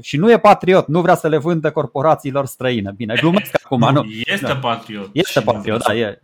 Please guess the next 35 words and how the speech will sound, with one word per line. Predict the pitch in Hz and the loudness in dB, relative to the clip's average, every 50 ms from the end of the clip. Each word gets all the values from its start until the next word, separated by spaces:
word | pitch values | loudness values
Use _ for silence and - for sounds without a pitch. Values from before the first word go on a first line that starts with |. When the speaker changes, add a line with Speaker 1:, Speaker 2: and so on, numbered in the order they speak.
| - - | -10 -8
Speaker 1:
e, | 131 | -6
e, | |
Speaker 2:
Așa. | 123 - - - 131 | -6 -6 -8 -8 -6
Speaker 1:
e | 131 123 | -4 -2
pa-, | - 117 117 | 0 0 0
da. | 117 123 95 - _ _ _ _ _ | 0 0 -2 -2 _ _ _ _ _
Dar, | 113 120 139 139 123 101 - _ _ | 2 4 4 4 4 2 -4 _ _
uh, | - 117 117 117 117 117 117 - _ _ _ | -6 -2 0 2 2 0 0 -4 _ _ _
până | - 147 170 214 | -2 0 2 2
una | 233 254 269 247 247 220 | 0 0 2 4 4 4
alta, | 180 135 - 123 127 139 127 - _ - | 4 4 4 4 4 4 2 -2 _ -2
hai | 147 170 185 | 0 0 0
să | - 233 | 0 -2
vedem | 214 220 202 233 226 | -2 -2 -2 -2 -2
care | - 214 202 196 | 0 0 0 0
era | 196 196 185 | 2 0 0
situația | - - 160 - 170 175 170 - 160 | -2 -2 -4 -4 -2 -2 -2 -2 -2
în | 156 | -2
anul | 165 160 156 | -2 -2 -2
optzeci | 156 143 139 147 139 | -4 -4 -6 -8 -6
și | - - | -4 -6
opt | 147 - - | -6 -6 -6
optzeci | 123 113 113 117 113 | -8 -10 -8 -10 -10
și | - - 123 | -10 -8 -6
nouă. | 123 113 110 98 90 - _ _ _ _ _ _ _ _ | -4 -4 -4 -6 -8 -12 _ _ _ _ _ _ _ _
Legiunile | - 117 113 113 101 117 139 151 185 214 220 214 | -4 -2 -2 -2 -2 -2 -4 -4 -2 -2 -2 0
romane | 190 170 151 151 160 156 139 117 104 92 87 - _ _ _ _ | 0 0 2 4 4 4 4 2 0 -4 -6 -12 _ _ _ _
conduse | - 98 98 101 127 127 - 160 | -12 -12 -10 -10 -10 -10 -8 -8
de | 135 127 120 | -8 -8 -8
Tetius | - 127 123 - 123 - - | -8 -8 -10 -10 -14 -14 -12
Iulianus | 123 113 117 117 117 113 104 - - | -8 -6 -4 -4 -4 -4 -6 -10 -12
erau | - 104 101 104 113 117 | -12 -8 -4 -4 -4 -4
pe | - 160 | -4 -6
teritoriul | 160 170 160 156 - - 131 135 147 139 | -6 -6 -6 -6 -6 -8 -8 -8 -6 -4
Daciei, | 131 127 110 - - 104 98 107 113 - | -2 -2 -2 -4 -6 -12 -12 -12 -12 -16